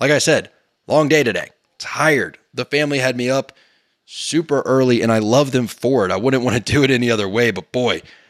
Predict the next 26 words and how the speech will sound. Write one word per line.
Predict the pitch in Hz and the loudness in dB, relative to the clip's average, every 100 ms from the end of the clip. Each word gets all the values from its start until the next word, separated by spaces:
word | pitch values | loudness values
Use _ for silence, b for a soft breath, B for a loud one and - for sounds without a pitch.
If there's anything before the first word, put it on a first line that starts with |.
| b b b | b b b
I | 117 | -2
gotta | 127 113 | 0 0
tell | 123 120 | 0 0
you, | 104 87 - _ | 0 -2 -8 _
we | 95 135 | -4 0
had | 151 | 0
French | - 135 117 | -2 -4 -4
toast | - 123 110 | -2 -2 -2
at, | 82 | -4
like, | 95 | -4
seven | - 113 107 | -2 -2 -2
A | 101 92 | -2 -4
M, | 85 90 - _ | -6 -10 -20 _
and | 110 | -4
your | 120 | -4
boy | 113 165 147 | 0 2 2
is | 120 | 2
not | 123 117 | 0 0
a | 110 | 0
seven | - 107 101 | -2 -2 -2
A | 92 | -4
M | 90 90 | -4 -8
eater. | 90 82 _ _ | -12 -14 _ _
So | - - | -8 -4
around, | 123 180 208 | 0 4 2
like, | 196 165 | 2 -4